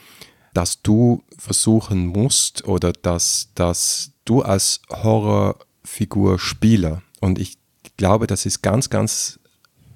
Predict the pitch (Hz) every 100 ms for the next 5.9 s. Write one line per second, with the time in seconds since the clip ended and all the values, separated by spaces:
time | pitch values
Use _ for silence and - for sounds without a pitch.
0 | _ _ _ _ - - - 117 - 95
1 | 135 98 92 107 127 85 87 92 92 -
2 | 101 147 160 - 104 104 - 104 - 110
3 | 131 131 120 107 101 - 113 117 104 90
4 | 113 113 101 92 90 107 113 - 87 107
5 | - 85 85 80 76 78 71 - 151